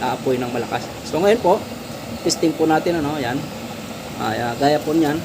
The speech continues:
malakas po yung apoy niyan. So, ubuhusan natin ng tubig sa, ano, no? Halimbawa, umawas yung inyong sinaing, umawas yung inyong niluluto, tingnan natin kung magsisiklab po siya. So, yan po, no?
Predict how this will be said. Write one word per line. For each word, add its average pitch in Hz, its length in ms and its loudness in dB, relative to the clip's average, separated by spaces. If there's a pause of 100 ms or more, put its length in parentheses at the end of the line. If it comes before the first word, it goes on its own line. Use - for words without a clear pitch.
(120)
malakas 151 240 0
po - 80 -4
yung 160 160 2
apoy 151 240 2
niyan. 135 240 0 (480)
So, 123 400 -2 (320)
ubuhusan 175 320 6
natin 170 240 6
ng 156 120 0
tubig 156 280 2
sa, 143 240 6
ano, 180 160 2
no? 160 160 -2 (720)
Halimbawa, 147 400 6
umawas 147 400 6
yung 139 160 2
inyong 143 240 6
sinaing, 156 560 2 (800)
umawas 135 320 2
yung 139 160 2
inyong 135 240 4
niluluto, 143 640 2
tingnan 123 240 -2
natin 139 240 0
kung 127 320 -2 (640)
magsisiklab 143 880 -2
po 123 80 2
siya. 143 160 0 (1200)
So, 147 80 0
yan 160 240 6
po, 190 160 4
no? 190 160 4